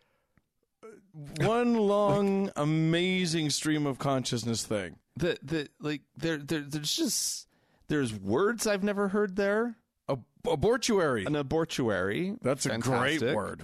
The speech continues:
Speaker 1: Well coined,
Speaker 2: Uh, he,
Speaker 1: sir.
Speaker 2: his,
Speaker 1: Well
Speaker 2: uh,
Speaker 1: coined.
Speaker 2: calling the, the unborn child a seven-month-old baby.
Speaker 1: A nine-month-old baby.
Speaker 2: Or a nine-month-old baby
Speaker 1: Right.
Speaker 2: is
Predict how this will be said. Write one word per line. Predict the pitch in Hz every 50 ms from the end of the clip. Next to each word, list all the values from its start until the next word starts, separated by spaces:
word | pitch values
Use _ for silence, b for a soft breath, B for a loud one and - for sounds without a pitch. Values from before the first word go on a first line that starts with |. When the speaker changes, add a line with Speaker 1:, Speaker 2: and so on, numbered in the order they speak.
| - -
Speaker 1:
Well | 104 120 143 170 190 170
coined, | - - - 131 135 135 131 127 120 - -
Speaker 2:
Uh, |
he, | - - 160 170 165
Speaker 1:
sir. | 98 92 90
Speaker 2:
his, | 92 113 131 151 160 165 160 151
Speaker 1:
Well | 127 139 151 156
Speaker 2:
uh, | 151 147 139 135 127
Speaker 1:
coined. | 120 117 107 107 117
Speaker 2:
calling | - - 175 175 180 190 190 190 185 180 175 175 175 170 - - _ _ -
the, | 135 131 135 147 147 139 135 135 135 131 131 131 127 123 127 127 120
the | 127 123 - 139
unborn | 143 156 160 151 156 156 147 143 139 131
child | - - - 139 135 131 127 120 110 107 107 117 120 - B B B B B B B B
a | - 127
seven-month-old | 131 - - - 151 147 143 147 147 143 139 131 131 131 127 - 127 123 123 117 110 107
baby. | - 131 143 160 160 147 - 80 65 73 95 104 123 139 - _ _ -
Speaker 1:
A | - 127
nine-month-old | 135 135 131 127 143 170 208 220 202 170 147 135 120 127 127 123 120 113
baby. | 117 120 117 117
Speaker 2:
Or | 113
a | 113
nine-month-old | 110 - 120 123 143 180 196 190 165 127 117 - - 104 101 101 87
baby | - 95 90 90 98 95
Speaker 1:
Right. | 123 139 160 160
Speaker 2:
is | 143 104